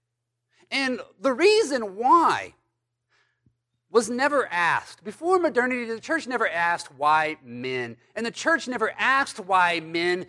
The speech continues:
because the Bible never answers. The Bible never questions it. The Bible never answers.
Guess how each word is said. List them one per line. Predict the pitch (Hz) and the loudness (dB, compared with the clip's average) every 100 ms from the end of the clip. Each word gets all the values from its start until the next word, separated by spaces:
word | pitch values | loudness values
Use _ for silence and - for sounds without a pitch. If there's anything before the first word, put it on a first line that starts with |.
| _ | _
because | - - 190 | -20 -6 -4
the | 151 | -4
Bible | 123 160 196 170 139 | -4 0 0 -2 -6
never | 147 143 135 _ | -4 -4 -6 _
answers. | 135 170 - - 95 71 - - _ _ _ _ _ _ _ _ _ _ _ - | -14 -14 -14 -16 -16 _ -18 -18 _ _ _ _ _ _ _ _ _ _ _ -12
The | |
Bible | 127 139 151 | -2 0 0
never | 139 120 | -6 -10
questions | - - 151 - 196 175 | -10 -6 -6 -8 -16 -8
it. | 208 | -8
The | 139 | -6
Bible | 120 131 135 | -6 -4 -6
never | 127 127 135 _ | -10 -10 -10 _
answers. | 143 160 - - 107 _ - - - _ _ | -12 -12 -12 -16 -16 _ -20 -20 -20 _ _